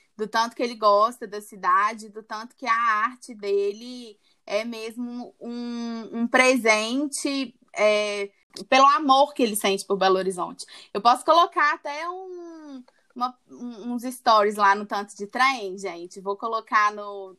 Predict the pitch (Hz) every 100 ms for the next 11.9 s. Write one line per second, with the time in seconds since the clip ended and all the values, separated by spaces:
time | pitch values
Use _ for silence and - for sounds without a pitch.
0 | - 196 196 185 180 196 208 202 240 254
1 | 254 277 302 302 320 294 294 208 170 _
2 | _ _ _ - 220 262 262 247 247 233
3 | 214 247 240 208 - - 220 190 196 233
4 | - - 294 285 _ _ _ - - 196
5 | - 220 226 226 226 226 220 220 208 214
6 | 214 202 247 240 254 226 233 220 214 214
7 | 208 208 220 196 202 214 214 240 226 226
8 | 208 196 202 - 196 196 220 196 196 185
9 | 185 180 175 - 196 208 247 214 185 196
10 | 190 190 - 233 - 196 190 185 202 190
11 | 190 185 190 185 175 165 170 -